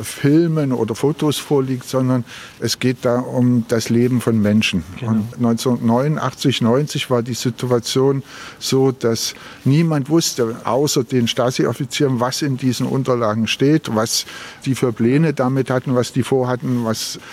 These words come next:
Speaker 1: die Absicht war, diese ganzen Informationen zu sammeln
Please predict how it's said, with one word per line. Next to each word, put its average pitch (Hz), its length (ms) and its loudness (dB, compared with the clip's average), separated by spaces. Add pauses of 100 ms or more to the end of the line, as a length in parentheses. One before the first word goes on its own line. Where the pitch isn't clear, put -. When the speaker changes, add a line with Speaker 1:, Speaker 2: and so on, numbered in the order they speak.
(140)
Speaker 1:
die 139 140 2
Absicht - 600 -4
war, 135 360 2
diese 123 420 0
ganzen 127 400 -2
Informationen 123 800 0
zu 123 140 0
sammeln 143 480 0